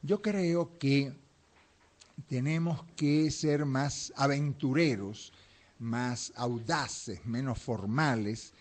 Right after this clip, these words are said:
en la producción de sentidos de la radio, en los nuevos programas de la radio. A veces estamos como muy esquematizados y entonces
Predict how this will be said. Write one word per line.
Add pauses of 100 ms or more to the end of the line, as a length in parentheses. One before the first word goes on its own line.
(400)
en
la
producción
de
sentidos
de
la
radio,
en
los
nuevos
programas
de
la
radio. (420)
A
veces
estamos
como
muy
esquematizados
y
entonces